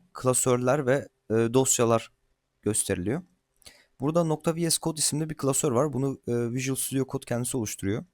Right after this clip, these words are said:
<clears throat> Sizin ayarlarınızı tutan bir dosya.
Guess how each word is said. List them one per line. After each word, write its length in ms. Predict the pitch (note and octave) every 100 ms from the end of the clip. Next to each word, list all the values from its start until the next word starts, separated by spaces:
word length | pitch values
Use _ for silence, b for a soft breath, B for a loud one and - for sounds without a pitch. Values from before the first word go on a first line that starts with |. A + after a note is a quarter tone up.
| _ b b b b
<clears throat> 1500 | D#3 - F3+ - F#3+ - - _ _ _ _ _ _ _ _ -
Sizin 260 | - B2+
ayarlarınızı 640 | - A#2 A#2 A#2 B2 A#2+ -
tutan 340 | - B2 A2
bir 80 | G2
dosya. 380 | F2+ - D3+